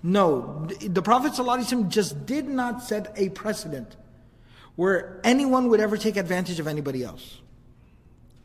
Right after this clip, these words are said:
Religious knowledge, religious leadership, spiritual leadership is not an excuse to take advantage of people.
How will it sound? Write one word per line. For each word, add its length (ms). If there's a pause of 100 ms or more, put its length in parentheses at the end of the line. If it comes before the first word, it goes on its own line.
(440)
Religious 560
knowledge, 600
religious 640
leadership, 680
spiritual 680
leadership 680 (300)
is 160
not 260
an 140
excuse 460
to 100
take 200
advantage 500
of 140
people. 320